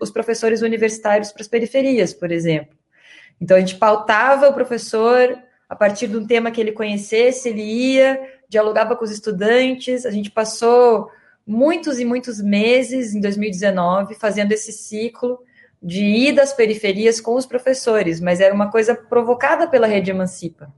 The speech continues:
né? Produzida pelo movimento. Então, foi um processo bem interessante que nos permitiu, durante a pandemia, transitar pro remoto, é, e conquistar alianças bem fortes que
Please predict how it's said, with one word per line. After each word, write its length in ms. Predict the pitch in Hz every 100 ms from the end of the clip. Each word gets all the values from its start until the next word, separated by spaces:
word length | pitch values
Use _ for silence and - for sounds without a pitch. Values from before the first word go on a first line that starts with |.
| _
né? 280 | 165 160 214 - _ _ _ _
Produzida 580 | 185 190 202 175 262 269
pelo 300 | 269 240 226
movimento. 640 | 208 196 190 175 165 160
Então, 160 | - 185
foi 200 | 214 208
um 140 | 208
processo 440 | 208 214 196 196 190
bem 200 | 202 220
interessante 720 | 233 226 226 208 214 226 -
que 100 | 220
nos 160 | 220
permitiu, 580 | - 214 220 214 214 196
durante 380 | 185 190 185 196
a 20 |
pandemia, 800 | 196 190 185 180 190 226 233 240 _ _ _ _
transitar 600 | - 214 208 220 247 202
pro 120 | - 208
remoto, 1200 | 208 190 180 190 196 - 214 214 202 180 160 156 _ _ _ _ _ _
é, 200 | - 170
e 400 | 165 175 185 185
conquistar 480 | 175 185 180 - 190
alianças 500 | 175 190 185 196 202
bem 240 | 175 196 220
fortes 580 | - 180 190 190 214
que 200 | - 208